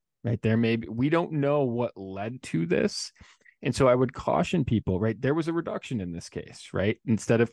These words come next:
pleading <laughs> guilty to a felony, he pled guilty to a misdemeanor. That is usually done because the prosecutor in the case knew something more than you and I sitting here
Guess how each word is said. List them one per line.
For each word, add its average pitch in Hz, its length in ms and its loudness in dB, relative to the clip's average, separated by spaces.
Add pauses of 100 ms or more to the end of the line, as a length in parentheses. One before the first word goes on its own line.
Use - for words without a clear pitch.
(100)
pleading 123 240 6
<laughs> - 80 -4
guilty 131 240 0
to 123 60 4
a - 20 4
felony, 202 400 2
he 143 60 6
pled 120 220 2
guilty 120 260 2
to 135 100 2
a 135 40 4
misdemeanor. 143 540 -2 (460)
That 135 140 4
is 143 180 4
usually 185 360 0
done 170 360 0
because 127 320 0
the 117 140 -8 (120)
prosecutor 127 600 -2
in 110 100 0
the 107 80 -4
case 107 340 -4
knew 120 260 0
something 151 440 -2
more 110 320 2
than 107 340 -6
you 110 200 -6
and 123 80 -2
I 120 120 -2
sitting 127 340 -2
here 95 320 -8